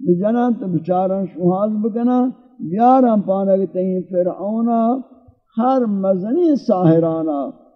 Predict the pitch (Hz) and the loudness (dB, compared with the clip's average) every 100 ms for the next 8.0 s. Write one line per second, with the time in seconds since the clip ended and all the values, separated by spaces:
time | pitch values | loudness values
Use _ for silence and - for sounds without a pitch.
0 | _ _ - 180 226 156 160 208 214 190 | _ _ -10 -4 0 2 2 2 2 2
1 | 160 165 151 170 277 269 226 208 190 190 | 0 0 0 2 4 6 6 6 4 0
2 | 202 196 185 180 180 180 180 175 170 175 | 0 0 2 2 2 2 -2 0 0 0
3 | 180 196 202 196 202 - _ - 131 160 | -2 -2 -2 -2 -4 -10 _ -12 -10 0
4 | 202 240 233 202 175 160 160 160 156 147 | 6 8 8 6 6 6 4 2 2 2
5 | 143 143 139 131 139 131 123 117 - - | 2 0 -2 -4 -4 -4 -4 -6 -12 -8
6 | 170 175 185 156 170 185 196 185 190 170 | -6 -4 -4 -2 2 2 0 -4 -4 -2
7 | 175 180 202 202 202 185 196 208 226 254 | -2 0 2 2 0 -2 -4 -2 -2 -2